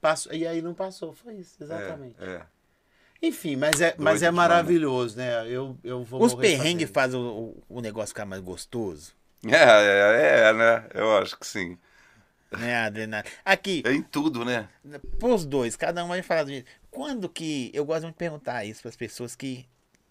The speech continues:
Speaker 1: Hum.
Speaker 3: saem igual você saiu da, da sua cidade, ele, professor. Quando que você viu, assim, eu sei que faz tempo que você é ruim de data, você falou assim, "Nó, agora eu sou um ator, velho." Sabe? Porque não é só formar.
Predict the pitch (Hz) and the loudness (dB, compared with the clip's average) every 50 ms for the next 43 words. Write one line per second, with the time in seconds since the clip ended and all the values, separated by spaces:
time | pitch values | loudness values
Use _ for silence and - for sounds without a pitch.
0 | _ _ _ _ - - _ _ _ - - 131 127 117 104 90 - _ _ _ | _ _ _ _ -20 -20 _ _ _ -12 -8 -8 -6 -6 -8 -12 -14 _ _ _
1 | _ - - - - 147 135 127 123 117 110 110 107 107 110 - - 113 - - | _ -18 -10 -6 -2 -2 0 -2 -2 -4 -6 -6 -6 -8 -8 -10 -10 -10 -10 -8
2 | - 117 113 123 127 135 151 185 294 294 233 127 117 107 104 107 101 - - 107 | -8 -6 -6 -4 -4 -6 -6 -8 -10 -12 -10 -10 -10 -10 -10 -12 -14 -14 -16 -20
3 | - - 117 110 123 135 - - 151 127 113 120 123 127 135 147 147 143 123 123 | -18 -18 -12 -8 -6 -6 -4 -6 -8 -8 -10 -8 -8 -6 -6 -6 -6 -8 -12 -14
4 | - - 120 - - 117 - - - - - 170 175 175 165 151 147 185 - - | -14 -16 -14 -12 -12 -14 -14 -14 -12 -8 -6 -6 -4 -4 -6 -8 -12 -16 -18 -20
5 | - - - - - - _ _ _ _ _ _ _ _ - - 277 277 247 196 | -20 -20 -20 -20 -20 -20 _ _ _ _ _ _ _ _ -14 -12 -10 -10 -10 -10
6 | - - - 160 147 131 110 117 127 131 127 117 - - 131 131 131 - - - | -10 -10 -8 -6 -8 -8 -6 -6 -6 -6 -6 -6 -8 -10 -10 -12 -12 -12 -10 -8
7 | 175 175 - - - - - - - - 147 143 151 - - - 151 151 120 147 | -8 -8 -8 -8 -10 -10 -10 -10 -12 -12 -12 -12 -12 -12 -10 -8 -8 -8 -8 -12
8 | 151 151 147 135 117 117 110 110 107 98 - - - - 120 - - 120 113 - | -12 -12 -12 -12 -10 -8 -8 -8 -8 -10 -14 -18 -20 -20 -20 -18 -16 -16 -14 -14
9 | - 107 101 107 110 110 110 - - - - - - _ _ _ _ _ _ _ | -14 -16 -14 -14 -14 -14 -14 -16 -18 -18 -18 -18 -20 _ _ _ _ _ _ _
10 | _ - 139 127 107 117 120 127 131 123 - 147 143 151 156 156 143 _ _ - | _ -14 -14 -14 -12 -12 -12 -12 -12 -14 -16 -16 -18 -16 -18 -18 -20 _ _ -18
11 | 107 107 113 - - 101 90 90 - - - - _ _ _ _ _ _ _ _ | -16 -14 -12 -12 -14 -14 -16 -20 -20 -20 -20 -20 _ _ _ _ _ _ _ _
12 | _ _ _ _ _ _ _ - - 175 165 147 120 98 101 - _ _ - 180 | _ _ _ _ _ _ _ -12 -8 -6 -4 -4 -4 -8 -10 -18 _ _ -14 -14
13 | - - 226 240 233 262 285 277 262 226 - - 185 165 - - - 143 127 107 | -12 -10 -10 -8 -8 -6 -6 -6 -6 -4 -2 -2 -2 -2 -2 -2 0 0 0 0
14 | 110 110 104 92 85 78 - | -2 -6 -6 -8 -8 -10 -14